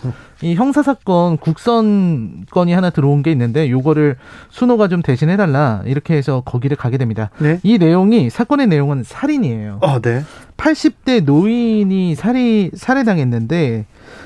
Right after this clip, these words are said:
Speaker 2: 돈이 좀 있는 노인입니다.
Speaker 1: 네.
Speaker 2: 근데 그때 몸이 불편해서 가정부를 쓰고 있었는데 가정부랑 둘이 있을 때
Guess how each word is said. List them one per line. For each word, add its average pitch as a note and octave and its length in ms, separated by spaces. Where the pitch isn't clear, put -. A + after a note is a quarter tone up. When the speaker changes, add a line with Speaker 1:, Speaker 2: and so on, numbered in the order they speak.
Speaker 2:
돈이 G#3 280
좀 G3+ 160
있는 C3 600
노인입니다. B2+ 680
Speaker 1:
네. D#3 240
Speaker 2:
근데 G3+ 580
그때 G3 240
몸이 E3+ 300
불편해서 E3+ 420
가정부를 D3+ 600
쓰고 G3+ 240
있었는데 C3+ 600
가정부랑 F#3 600
둘이 E3 260
있을 B2+ 240
때 G3+ 320